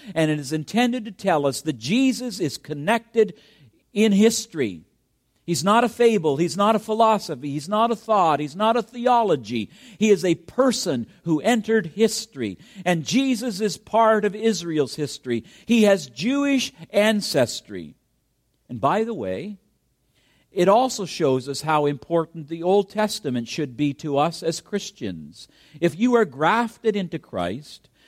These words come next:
then you are connected spiritually to Jewish roots. Paul said that you are the seed and the offspring of Abraham spiritually.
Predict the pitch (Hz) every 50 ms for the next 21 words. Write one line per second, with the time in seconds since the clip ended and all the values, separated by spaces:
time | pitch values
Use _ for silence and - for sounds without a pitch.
0 | _ - - 147 175 165 165 175 196 240 240 220 208 185 - - 190 185 190 208
1 | 220 220 - - 196 170 - - - - 165 - 262 262 240 214 180 - - -
2 | 120 120 123 123 156 175 - _ _ _ _ _ - 180 170 135 127 165 208 220
3 | 220 214 214 214 - 214 208 190 131 98 82 - _ _ - - - - - -
4 | _ _ _ _ _ _ - 196 214 233 233 226 - - 180 160 151 147 151 151
5 | 156 - 156 165 196 202 190 180 165 165 165 160 151 151 156 - - - - 233
6 | 233 226 208 160 131 127 123 131 135 143 160 165 147 143 175 196 202 196 - -
7 | - _ _ - 131 135 147 175 202 208 196 226 240 254 196 156 151 135 120 120
8 | 117 92 85 87 95 - - - - 214 208 190 185 175 - - 123 98 90 82
9 | -